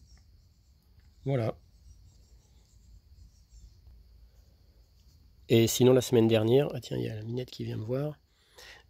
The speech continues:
Et sinon la semaine dernière, j'ai fait deux vidéos de détection en live, donc si vous voulez aller les voir. Et dans cette vidéo, je rappelle bien qu'effectivement, il faut respecter la réglementation locale au niveau communal.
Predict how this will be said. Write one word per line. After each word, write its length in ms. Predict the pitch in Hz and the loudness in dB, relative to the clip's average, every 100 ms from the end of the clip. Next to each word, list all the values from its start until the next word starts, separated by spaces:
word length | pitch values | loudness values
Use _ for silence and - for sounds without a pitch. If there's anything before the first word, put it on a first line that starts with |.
| - | -6
Et 60 | |
sinon 240 | 110 131 139 | 0 4 4
la 80 | 135 | 4
semaine 180 | 131 | 2
dernière, 300 | 120 117 139 | 4 4 4
j'ai 100 | 131 | 2
fait 220 | 127 127 117 | 0 0 2
deux 220 | 131 151 | 4 4
vidéos 340 | 151 139 143 | 4 2 2
de 80 | 123 | 2
détection 500 | 123 123 120 - 139 131 | 2 0 -4 0 0 2
en 80 | 117 | 2
live, 300 | 117 180 123 | 2 0 -2
donc 160 | 110 | -4
si 180 | - 117 | -6 -8
vous 80 | 110 | -2
voulez 220 | 117 120 | 2 2
aller 140 | 117 | 2
les 100 | 110 | 0
voir. 440 | 104 113 135 180 - - - - - - | -2 0 2 0 -6 -20 -20 -20 -20 -2
Et 60 | 120 | 2
dans 100 | 127 | 2
cette 200 | - 113 | 2 0
vidéo, 600 | 117 113 120 151 160 143 | 2 2 4 4 2 2
je 100 | 120 | 0
rappelle 380 | 113 - 131 | -2 0 -2
bien 200 | 120 120 | 0 -2
qu'effectivement, 840 | 139 120 - 107 - 101 110 139 147 | -2 -6 -10 -10 -12 -2 2 4 2
il 60 | 139 | 0
faut 320 | - 127 131 | -2 2 2
respecter 480 | 120 - 110 - 131 | 0 -6 -8 -2 -2
la 100 | 104 | 0
réglementation 720 | 120 120 120 117 - 123 123 | -2 0 -2 -4 -6 -2 0
locale 460 | 120 - 127 123 | 0 -2 -4 -2
au 40 | 113 | -2
niveau 300 | 107 107 120 | -4 -2 -4
communal. 580 | - 110 101 113 147 | -2 -2 0 2 0